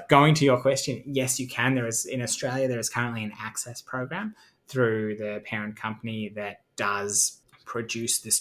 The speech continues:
drug, and they're looking, they're, I don't know if they're looking, but there are definitely options available because durvalumab off the P B S in Australia, this is the one we have,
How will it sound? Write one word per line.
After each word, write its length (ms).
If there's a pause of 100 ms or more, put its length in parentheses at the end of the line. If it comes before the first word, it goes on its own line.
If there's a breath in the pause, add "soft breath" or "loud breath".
(140)
drug, 460
and 240
they're 240
looking, 480 (300)
they're, 200 (200)
I 240
don't 120
know 80
if 60
they're 160
looking, 400
but 140
there 160
are 40
definitely 520
options 420
available 500
because 460 (340 loud breath)
durvalumab 840
off 300 (200)
the 80
P 200
B 160
S 240
in 160
Australia, 580
this 220
is 140
the 80
one 320
we 160
have, 80